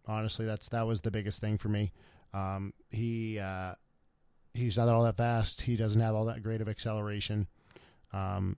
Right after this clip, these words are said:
he's not gonna make you miss. You know, he's, he's just not that kind of guy. He, uh, he's gonna win with his, his ability to read a defense and his, and, and some of his power. And, you know, like, like you said, just playing,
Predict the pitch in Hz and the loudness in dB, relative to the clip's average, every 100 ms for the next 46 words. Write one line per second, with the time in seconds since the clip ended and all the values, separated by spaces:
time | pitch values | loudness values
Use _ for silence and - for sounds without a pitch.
0 | - 120 - 120 120 113 110 120 113 117 | -4 -6 0 2 4 2 2 2 2 2
1 | - - _ _ _ _ 113 113 113 - | -2 -10 _ _ _ _ -8 -4 -6 -4
2 | 117 95 113 - 120 113 - 110 107 101 | -6 -4 -2 0 0 0 -4 -6 -4 -4
3 | 87 _ _ _ _ _ 113 113 110 107 | -6 _ _ _ _ _ -6 -4 -2 -2
4 | 104 101 - - 127 117 127 127 127 123 | -4 -4 -6 -4 -2 2 2 4 4 4
5 | 120 107 117 - 139 123 120 104 131 127 | 4 2 0 -2 -2 0 2 2 2 2
6 | 120 117 120 123 113 123 123 123 110 110 | 2 2 2 0 0 0 0 -2 0 0
7 | 107 - - 117 117 104 - 117 113 123 | 0 -4 -4 0 2 0 -2 -4 -2 -2
8 | 117 110 - 120 120 117 - _ _ - | -2 -4 -4 -2 0 -2 -6 _ _ -20
9 | _ - - 110 110 110 107 123 127 101 | _ -12 -4 -2 0 -2 -2 -4 -6 -8
10 | 131 123 113 - 113 107 - 143 107 - | -8 -8 -8 -12 -16 -14 -14 -12 -12 -12
11 | 113 117 | -8 -6